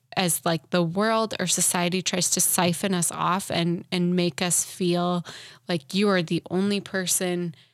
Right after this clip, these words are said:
uh, you know, or you have to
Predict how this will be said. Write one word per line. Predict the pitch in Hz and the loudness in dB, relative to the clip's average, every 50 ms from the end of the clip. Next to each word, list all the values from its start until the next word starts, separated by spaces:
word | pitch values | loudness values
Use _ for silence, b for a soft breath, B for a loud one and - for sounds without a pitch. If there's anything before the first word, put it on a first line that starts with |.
| b b _ - | b b _ -8
uh, | 180 175 165 165 170 175 - - - _ _ 139 - _ _ _ _ | -6 -4 -4 -4 -6 -8 -10 -12 -14 _ _ -16 -16 _ _ _ _
you | - 202 175 | -8 -6 -4
know, | 175 175 175 170 175 - - | -2 -2 -2 -2 -2 -2 -2
or | - 190 185 175 175 175 175 - - - | 0 2 2 4 2 2 0 -2 -2 -2
you | 202 196 196 | 0 2 2
have | 175 175 190 180 - | 2 0 -2 -2 -2
to | - 190 | -2 -2